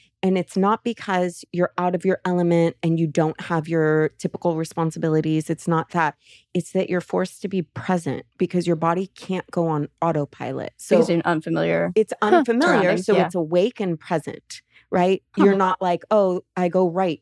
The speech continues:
Speaker 1: to go to the coffee shop and I do this." Like, when you're in your element, your body knows and kinda takes over and does it. So you could be thinking a million thoughts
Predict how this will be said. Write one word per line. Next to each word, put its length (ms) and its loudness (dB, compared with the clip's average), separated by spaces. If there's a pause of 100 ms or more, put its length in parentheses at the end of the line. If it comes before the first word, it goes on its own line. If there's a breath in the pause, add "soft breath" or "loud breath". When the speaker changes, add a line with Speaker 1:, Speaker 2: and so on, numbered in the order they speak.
Speaker 1:
to 100 -4
go 120 2
to 100 2
the 100 -2
coffee 320 -2
shop 420 -4
and 160 -2
I 360 -2 (200)
do 160 2
this." 360 2
Like, 200 -2 (380 soft breath)
when 240 2
you're 240 2
in 180 2
your 220 2
element, 520 0
your 120 0
body 400 0
knows 480 0
and 120 -6
kinda 280 -2
takes 340 -6
over 460 0
and 200 -4
does 320 -2
it. 280 -4
So 140 -4
you 220 -4
could 140 -4
be 180 -6 (140)
thinking 420 -2
a 40 -2
million 720 2
thoughts 800 -6